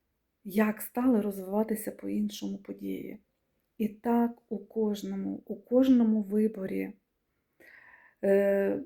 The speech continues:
ми йдемо по певній гілці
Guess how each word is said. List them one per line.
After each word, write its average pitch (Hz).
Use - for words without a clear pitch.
ми 214
йдемо 214
по 196
певній 220
гілці 202